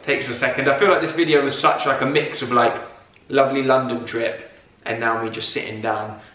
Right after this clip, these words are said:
rambling. But if you did enjoy it, give it a thumbs up.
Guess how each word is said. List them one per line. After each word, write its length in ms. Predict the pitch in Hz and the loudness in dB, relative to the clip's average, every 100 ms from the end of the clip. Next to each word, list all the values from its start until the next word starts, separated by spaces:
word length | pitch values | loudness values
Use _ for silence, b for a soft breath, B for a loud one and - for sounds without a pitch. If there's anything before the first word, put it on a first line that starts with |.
| B - | B -10
rambling. 680 | 120 127 123 117 110 107 120 | 0 2 2 -2 -6 -8 -2
But 280 | - - - | -2 -2 -4
if 180 | 135 135 | -4 0
you 80 | 147 | 2
did 160 | 143 | 2
enjoy 260 | 127 120 123 | 2 0 2
it, 360 | 123 - - | 2 -2 -10
give 120 | - 127 | -6 -4
it 140 | - | -2
a 20 | |
thumbs 220 | 120 117 | -2 0
up. 400 | 123 - - - | 0 0 -4 -16